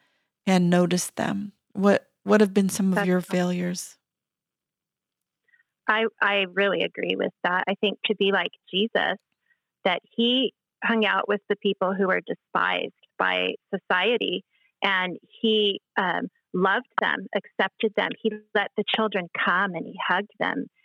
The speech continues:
Speaker 2: And people were like, "What are you doing wasting your time?" And so he was this kind of radical person who had eyes for the lost and eyes for the hurting. And we just want to be like Jesus. And so I would say, just in making some mistakes, is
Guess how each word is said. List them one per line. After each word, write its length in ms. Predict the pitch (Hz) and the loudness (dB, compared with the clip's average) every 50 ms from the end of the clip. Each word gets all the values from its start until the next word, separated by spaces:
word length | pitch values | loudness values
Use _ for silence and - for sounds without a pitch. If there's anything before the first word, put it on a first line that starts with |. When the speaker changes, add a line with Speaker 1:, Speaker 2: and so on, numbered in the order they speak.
| _ _ - | _ _ -16
Speaker 2:
And 140 | - 185 - | -14 -10 -4
people 220 | - 208 - 214 | -4 -2 0 0
were 60 | 202 196 | 0 0
like, 200 | 190 185 - - | 0 -2 -2 -2
"What 100 | 269 277 | 0 2
are 40 | |
you 140 | 277 277 262 | 2 2 2
doing 320 | 233 254 262 262 247 240 220 | 2 2 2 2 2 2 2
wasting 360 | 214 214 - - - 226 220 | 0 0 -2 -2 0 0 0
your 120 | 208 202 - | 0 0 -2
time?" 380 | - 233 220 208 202 180 175 175 - _ _ _ _ _ _ - | -2 -2 -2 0 -2 -2 -6 -8 -12 _ _ _ _ _ _ -4
And 160 | 208 208 214 202 _ - - | -2 0 0 -2 _ -4 -2
so 360 | 226 220 214 208 202 - - - - _ _ - _ _ - | 0 0 2 2 2 0 -2 -4 -10 _ _ -20 _ _ -4
he 320 | - 262 269 269 262 240 214 | -2 0 2 2 2 0 0
was 180 | 190 190 185 185 - - | 0 0 -4 -4 -2 -2
this 120 | 208 202 _ - - | -2 -2 _ -6 -2
kind 280 | - 240 214 214 208 202 | -2 0 0 0 0 0
of 240 | 190 165 151 156 185 _ _ _ _ _ _ - | 0 0 0 -2 -4 _ _ _ _ _ _ -2
radical 500 | 185 175 175 202 233 - - - - - - | 0 0 0 0 -2 -2 -2 -4 -4 -6 -2
person 560 | - 214 214 247 - - - - - 240 208 _ _ _ _ - | -2 -2 -2 -2 -2 -4 -6 -6 -6 -6 -12 _ _ _ _ -4
who 80 | - 190 | -2 0
had 140 | 196 196 - - | 0 0 -2 -2
eyes 320 | 185 190 185 196 220 240 226 _ - | 0 0 2 2 0 -2 -2 _ -6
for 100 | - 185 | -6 -4
the 100 | 170 170 | -2 -2
lost 360 | 165 165 - - 80 - 185 _ - | 0 0 0 0 0 -2 -4 _ -8
and 100 | 165 - - - | -6 -6 0 0
eyes 280 | 190 190 202 220 233 - - - | 0 2 2 0 -2 -4 -4 -6
for 80 | 185 | -6
the 100 | - 175 175 - | -6 -6 -4 -2
hurting. 380 | 185 185 190 190 175 165 165 160 | -2 -2 -2 -2 -4 -6 -4 -4
And 160 | 160 160 - - | -6 -6 -4 -2
we 200 | 190 208 226 226 - | 0 2 2 2 0
just 160 | 208 208 - _ - | -2 -2 -2 _ -2
want 140 | 185 175 175 | -2 -2 -2
to 80 | 170 - | -4 -4
be 140 | 185 185 185 | -2 0 0
like 180 | 175 - - _ _ - - _ _ - - | 0 -2 -2 _ _ -20 -20 _ _ -4 -2
Jesus. 340 | 214 254 - - - - 185 _ _ _ _ _ _ _ _ _ _ _ - | -2 0 0 -2 -4 -4 -6 _ _ _ _ _ _ _ _ _ _ _ -2
And 160 | - 202 208 - - 247 | 0 0 0 0 0 0
so 120 | 220 214 | 0 2
I 200 | - 202 220 277 | 2 2 2 2
would 160 | 311 302 214 _ - 214 | 2 0 0 _ 0 0
say, 160 | 190 185 180 - | 0 0 0 0
just 200 | 202 196 - _ _ - | -2 -2 -2 _ _ -2
in 160 | - 202 190 | 0 2 2
making 320 | 190 190 - - 208 196 - - | 2 0 0 0 -2 -2 0 -2
some 140 | 208 185 185 | -4 -2 -2
mistakes, 580 | 180 180 - _ _ - 202 202 247 262 - _ - | -2 -4 -6 _ _ -2 0 0 0 -2 -4 _ -2
is 140 | 185 180 | -2 -2